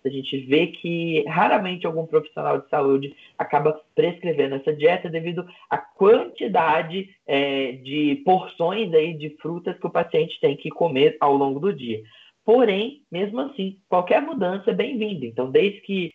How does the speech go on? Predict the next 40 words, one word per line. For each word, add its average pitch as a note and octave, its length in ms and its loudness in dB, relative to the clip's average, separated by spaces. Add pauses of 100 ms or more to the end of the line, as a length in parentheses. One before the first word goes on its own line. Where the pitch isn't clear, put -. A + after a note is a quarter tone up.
insira D3+ 600 0
pelo C3+ 200 -2
menos D3+ 240 -4
uma D3+ 140 -4
quantidade D3 420 0
mínima D#3 360 -2
aí C3+ 100 2
de C3 120 -2
frutas C3+ 360 0
e C3+ 60 4
vegetais C3+ 500 4 (300)
e A3 200 6
reduza D#3+ 380 4
a D3 60 2
quantidade C3+ 420 -2
de C3 80 -6
gorduras B2+ 500 4 (280)
que E3+ 80 2
o D3+ 40 0
paciente C#3+ 440 -2
tá - 100 -2
comendo, E3+ 400 0
isso D#3+ 240 -10
já D3+ 160 4
vai D#3+ 180 2
trazer D#3 300 0
benefícios. D#3 520 -4 (560)
Outra B3 300 4
coisa G3+ 260 4
importante F#3+ 800 -4
é D3+ 80 4
a D#3+ 80 6
redução E3+ 540 -2
do D#3+ 100 -6
consumo F3 420 -4
de F3+ 220 -4
sódio, E3 500 4 (140)
né? C#3 240 -2
O D#3 80 -4 (160)
sódio, F3 480 0